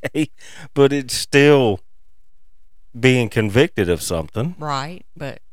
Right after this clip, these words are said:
Speaker 1: Okay.
Speaker 2: look, we can't make it make sense.
Speaker 1: No, uh, you're right, because
Speaker 2: We're not involved in it.
Speaker 1: if, if it was working, then she
Speaker 2: You
Speaker 1: wouldn't
Speaker 2: wouldn't
Speaker 1: be
Speaker 2: have got
Speaker 1: convicted
Speaker 2: caught.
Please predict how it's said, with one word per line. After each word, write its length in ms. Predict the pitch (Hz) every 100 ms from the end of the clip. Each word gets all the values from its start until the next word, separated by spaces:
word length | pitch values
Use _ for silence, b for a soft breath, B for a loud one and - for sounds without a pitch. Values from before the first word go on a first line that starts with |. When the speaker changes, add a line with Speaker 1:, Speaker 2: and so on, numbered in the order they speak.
| - - - - -
Speaker 1:
Okay. 140 | 90 226
Speaker 2:
look, 320 | 226 175 -
we 160 | 220
can't 320 | 269 311 269 214
make 240 | 208 196
it 100 | 175
make 280 | 170 156 -
sense. 720 | - 165 131 120 - - -
Speaker 1:
No, 480 | 127 143 254 107 92
uh, 220 | 92 92 - - - 101
you're 200 | 101 117
right, 400 | 117 190 262 - - - -
because 680 | 104 98 117 113 101 98 - - -
Speaker 2:
We're 140 | 180 190
not 200 | 185 202
involved 500 | 165 165 175 175 156
in 180 | 151 135
it. 160 | 135
Speaker 1:
if, 320 | 117 104 - - -
if 220 | 104 101 -
it 120 | 107
was 220 | 113 95
working, 640 | 90 113 160 - 101 104 104
then 440 | 98 98 95 92
she 140 | - 95
Speaker 2:
You 80 | 110
Speaker 1:
wouldn't 260 | 117 110
Speaker 2:
wouldn't 160 | 160 143
Speaker 1:
be 60 | 113
Speaker 2:
have 40 |
got 200 | 98 123
Speaker 1:
convicted 220 | 143 110
Speaker 2:
caught. 160 | 104